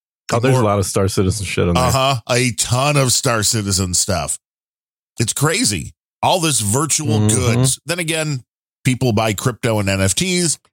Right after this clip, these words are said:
Speaker 2: So
Speaker 1: Yeah, it's just, it, it's basically pre-N F T N F Ts.
Speaker 2: Right.
Speaker 1: They're not on the blockchain, but they <laughs> effectively are the same thing.
Speaker 2: People will pay real money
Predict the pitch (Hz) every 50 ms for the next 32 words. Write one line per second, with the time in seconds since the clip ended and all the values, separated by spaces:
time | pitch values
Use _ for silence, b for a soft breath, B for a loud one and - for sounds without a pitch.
0 | _ _ - - - 254 214 107 104 110 107 - - - 202 - - - _ _
1 | - 180 165 160 _ _ - - 165 156 - - - - - 170 - - - 143
2 | - 151 135 117 - - - - 170 170 151 135 127 120 107 - - - 135 117
3 | 110 98 92 - - 120 92 87 - - - - _ _ _ - 113 - - 185
4 | - - - _ _ _ _ _ _ _ - 120 135 143 143 156 165 170 156 143
5 | 131 107 117 120 127 - - - 156 147 151 151 143 120 127 113 90 - - -
6 | 151 123 - - - 143 117 _ - 117 95 151 131 113 - 101 90 - - 104
7 | 90 87 - - 85 80 78 - _ _ - - 139 127 - 165 151 139 143 143
8 | 113 82 - - 127 127 127 131 123 110 110 156 240 254 233 208 170 185 196 160
9 | 120 98 76